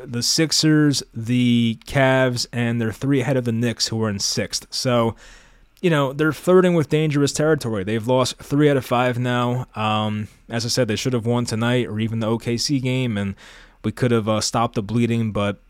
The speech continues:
you know, I, I think if we didn't experience last year and, and so much losing without K D,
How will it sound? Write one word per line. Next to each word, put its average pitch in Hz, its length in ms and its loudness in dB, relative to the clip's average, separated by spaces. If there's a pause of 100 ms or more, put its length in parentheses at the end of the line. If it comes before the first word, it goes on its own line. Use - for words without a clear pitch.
you 143 120 2
know, 135 160 4
I, 151 300 2
I 175 40 6
think 233 280 -2
if - 100 -4
we 202 80 4
didn't 151 300 2
experience 139 580 0
last 120 340 -2
year 139 360 4
and, 110 200 -6
and 110 200 -4
so 143 160 0
much 135 180 -2
losing 135 400 0
without 135 340 0
K 147 200 0
D, 147 240 4